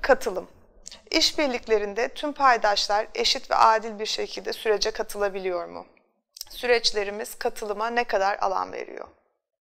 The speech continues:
Dördüncüsü şeffaflık. İşbirliklerimizde ne kadar şeffafız? Planlama, uygulama ve değerlendirme süreçleri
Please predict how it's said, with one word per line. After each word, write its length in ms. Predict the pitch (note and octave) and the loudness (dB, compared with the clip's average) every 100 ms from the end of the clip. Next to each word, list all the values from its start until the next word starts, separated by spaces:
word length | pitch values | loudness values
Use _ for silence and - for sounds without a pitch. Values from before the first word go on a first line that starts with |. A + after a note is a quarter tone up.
| _ _ - - _ _ - | _ _ -20 -20 _ _ 4
Dördüncüsü 800 | A3 G#3+ G#3+ A3 A3 A3 - - | 6 6 4 -4 -6 -10 -10 -2
şeffaflık. 1000 | - A#3+ A#3 A3+ G#3 - F#2 - - _ _ _ _ | 2 2 4 2 2 -2 -12 -14 -20 _ _ _ _
İşbirliklerimizde 1120 | - D4+ - D4 B3+ A#3+ A3+ G#3+ G#3 G3+ B3+ C4 | 0 0 2 0 -2 2 2 2 -2 -2 -2 0
ne 80 | C4 | 2
kadar 340 | C4 A3+ G3 | 4 4 4
şeffafız? 680 | - G3 - F#3+ - - - - - _ - | 2 -2 -6 -12 -12 -18 -18 -20 -20 _ -4
Planlama, 680 | B3 A#3+ A3+ G#3+ G3+ G3+ - | 4 6 6 4 0 0 0
uygulama 680 | A#3 A#3 A3+ G#3+ G3+ A3+ | 0 2 2 2 2 2
ve 140 | A3+ A3 | 4 8
değerlendirme 680 | A3 G#3+ A3 G#3+ A3+ A#3 | 8 8 6 2 0 -4
süreçleri 680 | A#3+ G#3+ F#3+ - F#3 F#3+ | -4 -4 -2 -2 -4 -4